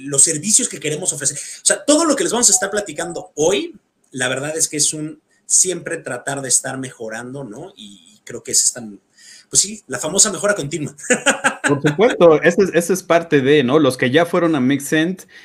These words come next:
Speaker 2: eh, créanme que se van a encontrar algo totalmente diferente, mucho más, mucho más propositivo, mucho más inmersivo, que nosotros lo que buscamos es privilegiar, eh, la experiencia, la experiencia de ustedes como asistentes. Ese es nuestro objetivo principal,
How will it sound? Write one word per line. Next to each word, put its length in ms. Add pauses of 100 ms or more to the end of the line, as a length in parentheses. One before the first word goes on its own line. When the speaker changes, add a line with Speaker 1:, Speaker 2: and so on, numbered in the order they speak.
(200)
Speaker 2:
eh, 400 (160)
créanme 600
que 100
se 140
van 180
a 40
encontrar 460
algo 280
totalmente 640
diferente, 1120
mucho 420
más, 640 (360)
mucho 220
más 240
propositivo, 960
mucho 260
más 240
inmersivo, 840 (300)
que 400
nosotros 440
lo 100
que 80
buscamos 440
es 140
privilegiar, 800
eh, 120
la 180
experiencia, 800
la 80
experiencia 440
de 80
ustedes 440
como 220
asistentes. 760
Ese 280
es 80
nuestro 280
objetivo 460
principal, 600